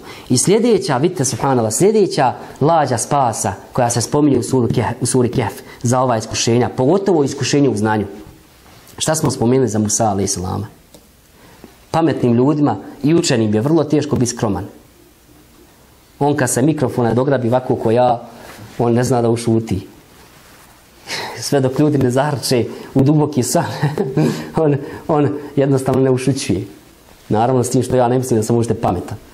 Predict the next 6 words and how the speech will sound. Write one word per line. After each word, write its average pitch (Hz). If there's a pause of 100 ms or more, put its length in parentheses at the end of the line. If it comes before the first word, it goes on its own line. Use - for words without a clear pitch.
(1000)
Ali 104
u 151
istinu, 131
subhanallah, 110 (1080)
u 151
istinu 127